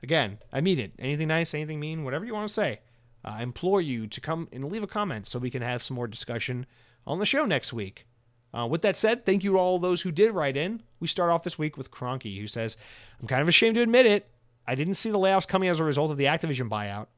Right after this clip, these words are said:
I only ever wanted it for backwards compatibility, but it's not worth it at the cost of two thousand jobs. I feel bad for cheering it on now."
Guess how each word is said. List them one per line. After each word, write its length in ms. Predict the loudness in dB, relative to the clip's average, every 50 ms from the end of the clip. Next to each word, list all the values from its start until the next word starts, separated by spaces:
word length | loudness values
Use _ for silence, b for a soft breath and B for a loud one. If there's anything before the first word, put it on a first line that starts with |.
| _ -6
I 80 | -4
only 200 | -2 2 4 4
ever 140 | 4 4 4
wanted 260 | 4 4 4 2 2
it 60 | 2 2
for 60 | 2
backwards 380 | 4 4 4 4 2 0 -2
compatibility, 500 | -2 -2 0 2 2 2 2 2 2 0
but 140 | 0 -2 -4
it's 140 | -6 -4 -2
not 200 | 0 0 0 0
worth 280 | 0 2 2 2 2 0
it 120 | -2 -2
at 120 | -2 -8 -8
the 80 | -6
cost 260 | -2 0 0 0 0 -2
of 80 | -8
two 160 | -6 -6 -4
thousand 300 | -2 -2 -2 -4 -4 -6
jobs. 420 | -8 -8 -8 -10 -12 -14 -14 -16 -16 B B B B B B B B B
I 80 | -2 2
feel 120 | 2 2
bad 220 | 4 4 2 2
for 80 | 2 -2
cheering 320 | -2 -2 -2 -2 -2 -2
it 80 | -4 -4
on 160 | -4 -6 -6
now." 300 | -8 -10 -10 -12 -12 -14